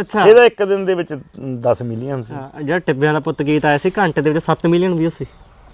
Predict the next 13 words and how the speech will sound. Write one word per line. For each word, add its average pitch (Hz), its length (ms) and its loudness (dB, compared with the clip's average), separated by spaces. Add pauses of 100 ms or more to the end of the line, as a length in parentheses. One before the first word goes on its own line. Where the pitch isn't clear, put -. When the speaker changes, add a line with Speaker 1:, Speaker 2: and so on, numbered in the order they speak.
(420)
Speaker 2:
ਮੈਂ 113 200 2
ਤਾਂ 151 140 4
ਉਹੀ 147 120 4
ਤਾਂ 170 120 4
ਗੱਲ 180 220 6
ਕਹਿੰਦੇ, 185 240 -4
ਜਦੋਂ 180 160 4
ਟਿੱਬਿਆਂ 185 400 4
ਦਾ 190 140 8
ਗੀਤ 170 340 -4
ਰਿਕਾਰਡ, 170 600 6
ਅਹ, 147 400 2
Speaker 1:
ਹੂੰ। 127 120 -10